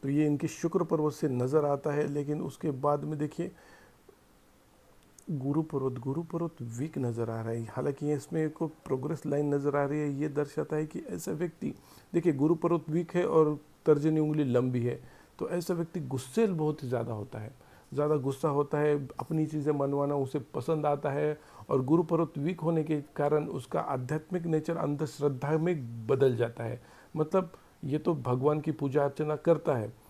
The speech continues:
लेकिन वो कभी-कभी अंधश्रद्धा के ऊपर भरोसा करने लगता है और चीज़ें जो गलत है, जिसे हमारे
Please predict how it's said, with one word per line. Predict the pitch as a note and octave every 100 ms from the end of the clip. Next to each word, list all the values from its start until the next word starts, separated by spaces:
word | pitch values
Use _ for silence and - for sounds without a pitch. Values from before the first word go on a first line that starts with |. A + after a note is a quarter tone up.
| - -
लेकिन | C3 F3 E3 C#3+ B2 B2+
वो | F3
कभी-कभी | F3 F3 D#3+ E3+ D#3
अंधश्रद्धा | F#3+ D3+ D3+ D3+ D#3 C3+ C#3+
के | C3+ E3 - -
ऊपर | D#3 D#3+ C3+
भरोसा | B2 C#3 C3 C#3+
करने | D#3 C#3+ D3+
लगता | C#3+ C3+ D#3
है | C#3+
और | - -
चीज़ें | D#3+ D#3 E3+ D3+
जो | D#3+ D#3 - - - -
गलत | B2 D#3 F3 -
है, | C3
जिसे | B2 B2+ D#3
हमारे | C#3+ C#3+ D3